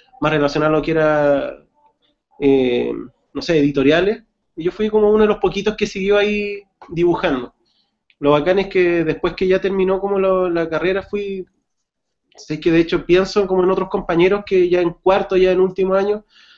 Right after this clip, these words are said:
seguían dibujando y sé que ya nadie ya dibujaba, ¿cachai? De manera ya como más, más seria. Aparte que yo igual ya estaba más enfocado en una pega un poco más, no sé si profesional, pero ya estaba sacando lucas,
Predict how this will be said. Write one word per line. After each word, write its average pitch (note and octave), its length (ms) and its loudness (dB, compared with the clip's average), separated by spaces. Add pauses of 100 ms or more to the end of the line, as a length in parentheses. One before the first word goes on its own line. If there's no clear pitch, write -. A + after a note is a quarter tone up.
(120)
seguían E3+ 380 2
dibujando F#3+ 500 4
y G3+ 40 -2
sé F3+ 200 -4
que F3 140 0
ya E3+ 120 0
nadie F#3 440 -2
ya F#3 500 -8
dibujaba, D#3+ 540 2
¿cachai? A#2+ 360 -4 (560)
De C#3+ 140 2
manera E3 280 2
ya F3 180 2
como E3 220 0
más, E3 540 -4 (300)
más D3+ 240 -4
seria. E3 360 -2 (520)
Aparte F3+ 340 -2
que E3+ 100 2
yo F3+ 80 2
igual E3+ 260 2
ya F3 100 2
estaba F#3 340 2
más F#3 160 0
enfocado F#3 400 0
en F#3+ 60 2
una F#3+ 180 0
pega F#3 220 0
un F#3 100 -8
poco F#3 200 -4
más, F#3 240 -2 (300)
no D3+ 120 -12
sé E3+ 140 -10
si F#3 140 -8
profesional, F3+ 540 -2
pero F3 120 0
ya E3+ 100 0
estaba F3 240 -2
sacando E3+ 420 -4
lucas, F#3+ 420 -2